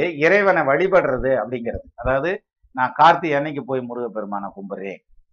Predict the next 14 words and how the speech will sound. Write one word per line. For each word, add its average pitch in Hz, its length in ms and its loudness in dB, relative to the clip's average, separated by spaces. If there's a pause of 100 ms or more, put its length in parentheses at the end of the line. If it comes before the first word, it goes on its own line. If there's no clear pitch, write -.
சஷ்டிக்கு 143 640 -2
விரதம் 123 340 -2
இருக்கிறேன், 95 420 -8 (420)
நான் 131 240 2
இதை 151 160 2
பண்றேன், 127 360 -2
அதை 127 160 2
பண்றேன்னா, 123 460 -2 (220)
நீங்க 127 280 -8 (160)
என்னைக்கு 160 480 -6
எதை 139 200 0
பண்றீங்கங்கிறது 123 880 -8
மேட்டரே 117 340 -6
கிடையாது. 107 340 -8